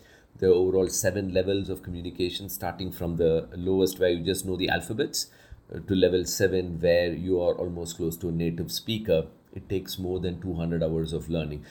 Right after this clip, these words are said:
So if someone tells you that join a two-day program or a five-day program, you can benefit, but you can only benefit as much. The key to communication is not about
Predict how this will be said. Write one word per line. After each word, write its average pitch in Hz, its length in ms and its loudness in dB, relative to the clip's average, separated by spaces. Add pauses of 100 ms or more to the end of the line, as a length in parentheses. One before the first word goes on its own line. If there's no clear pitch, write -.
(100)
So - 100 -2
if 127 80 2
someone 151 340 0
tells 120 240 6
you 123 120 2
that 107 480 2
join 104 320 0
a 107 80 -6
two-day 107 360 -2
program 92 480 -2
or 87 120 -4
a 85 40 -8
five-day 92 440 0
program, 85 540 -2 (220)
you 160 120 -4
can 165 320 4
benefit, 175 760 6
but 117 160 4
you 113 80 -8
can 110 140 -4
only 110 240 -2
benefit 98 560 -4
as 92 280 -6
much. 82 360 -10 (280)
The 113 80 2
key 175 320 0
to - 80 4
communication 107 920 2
is 95 220 -8
not 104 220 -4
about 95 440 2